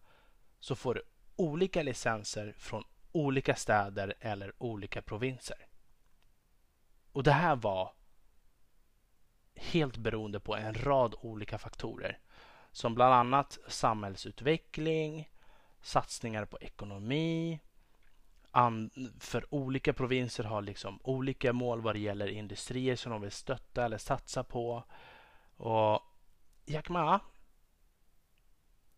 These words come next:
han hade liksom för-, försökt att få till lite licenser i olika provinser. Men, eh, då vissa kanske hade en hög belåningsgrad och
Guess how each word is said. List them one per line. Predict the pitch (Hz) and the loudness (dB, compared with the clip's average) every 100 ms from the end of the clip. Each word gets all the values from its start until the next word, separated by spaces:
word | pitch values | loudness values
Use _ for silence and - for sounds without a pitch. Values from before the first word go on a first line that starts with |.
| - | -12
han | - 151 170 | 2 6 6
hade | 170 147 | 6 4
liksom | 117 - 117 | 0 -4 0
för-, | - 127 - | 4 4 2
försökt | 139 - - 180 110 - - | 0 2 4 6 4 2 -4
att | 110 | -8
få | - | -8
till | 123 151 117 | -4 -2 -2
lite | 110 104 117 117 120 | -4 -4 -4 -4 -4
licenser | 110 - 139 120 104 110 | -4 2 2 2 -4 -4
i | |
olika | - 120 113 110 | -2 -2 0 -2
provinser. | 110 117 143 127 - 101 104 - - - - | -2 -2 -2 -4 0 0 -2 -8 -12 -14 -12
Men, | - 120 110 110 110 | -4 0 2 0 -2
eh, | 104 104 - | -4 -4 -6
då | 120 123 | -4 -2
vissa | 127 - - | 0 0 2
kanske | 139 143 127 | 2 2 0
hade | 110 113 107 | 2 2 2
en | 95 107 98 - - - | -4 -4 -8 -12 -16 -10
hög | - 117 113 110 110 | -4 0 0 -2 -2
belåningsgrad | 113 113 104 101 95 123 139 160 160 147 | -2 -2 -4 -8 -4 2 4 4 2 0
och | 120 107 - - | -4 -4 -6 -12